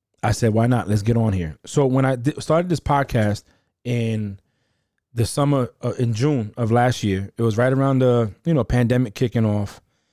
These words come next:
Um, <clears throat> I, uh, wanted to give you my unsolicited advice, I guess. Uh, and I wanted to, to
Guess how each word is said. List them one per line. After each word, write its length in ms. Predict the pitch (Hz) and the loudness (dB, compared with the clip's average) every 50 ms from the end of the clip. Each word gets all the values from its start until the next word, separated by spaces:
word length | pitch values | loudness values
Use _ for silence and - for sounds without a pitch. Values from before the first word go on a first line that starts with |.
| _ _ _ _ _ _ _ - | _ _ _ _ _ _ _ -4
Um, 460 | 110 117 113 107 101 95 85 82 - _ | -2 0 0 0 0 -2 -4 -8 -8 _
<clears throat> 1300 | - 165 - - 180 175 - - 85 - _ _ _ _ _ _ _ _ _ _ _ _ _ - - - - | -6 -4 -2 -2 -2 -2 -2 -4 -8 -12 _ _ _ _ _ _ _ _ _ _ _ _ _ -20 -16 -8 -4
I, 280 | 104 113 117 117 120 | -2 0 2 2 2
uh, 400 | 117 117 113 110 107 104 95 92 95 - _ _ _ _ _ _ _ _ _ _ _ _ _ _ _ _ _ _ _ _ _ _ _ _ _ _ | 4 4 4 4 2 0 0 -4 -8 -12 _ _ _ _ _ _ _ _ _ _ _ _ _ _ _ _ _ _ _ _ _ _ _ _ _ _
wanted 440 | 120 123 120 131 139 147 147 143 127 - | -18 -6 -2 0 2 2 2 0 0 -2
to 340 | - 139 127 120 107 73 - _ _ _ _ _ _ _ _ _ - 113 | 0 0 2 2 0 -2 -8 _ _ _ _ _ _ _ _ _ -20 -4
give 260 | - 147 147 147 135 | 0 2 2 2 2
you 160 | 131 139 135 | 0 0 0
my 160 | 127 120 113 110 | 2 2 0 0
unsolicited 640 | 90 120 123 113 - 117 113 110 101 - 104 104 | 0 0 0 0 0 0 -2 -2 0 -2 -2 -2
advice, 380 | 101 98 95 92 90 90 92 - | -2 -2 -4 -6 -8 -8 -10 -10
I 120 | 76 92 | -8 -8
guess. 420 | 90 87 95 92 87 87 - - - - _ _ _ _ _ _ _ _ _ _ _ _ _ _ _ _ _ _ _ _ _ _ _ _ _ | -4 -2 -2 -2 -2 -4 -6 -12 -14 -18 _ _ _ _ _ _ _ _ _ _ _ _ _ _ _ _ _ _ _ _ _ _ _ _ _
Uh, 520 | - 113 113 113 107 107 104 101 98 95 92 87 - - _ _ _ _ _ _ _ _ _ _ _ _ _ _ _ _ _ _ _ _ _ _ _ _ _ _ _ _ _ _ _ _ _ _ _ _ _ _ _ _ _ _ _ _ _ _ _ _ _ _ _ _ _ _ _ _ _ _ _ _ _ _ | 0 0 2 2 2 2 2 2 0 -2 -4 -6 -10 -16 _ _ _ _ _ _ _ _ _ _ _ _ _ _ _ _ _ _ _ _ _ _ _ _ _ _ _ _ _ _ _ _ _ _ _ _ _ _ _ _ _ _ _ _ _ _ _ _ _ _ _ _ _ _ _ _ _ _ _ _ _ _
and 280 | 135 131 127 123 120 117 | -2 0 2 2 2 2
I 20 | |
wanted 320 | 123 131 143 147 147 139 117 | 2 2 2 2 2 0 -2
to, 260 | - 143 135 127 123 | 0 2 2 2 2
to 480 | 107 - - 123 113 113 113 110 104 | 0 -2 0 2 2 4 4 2 0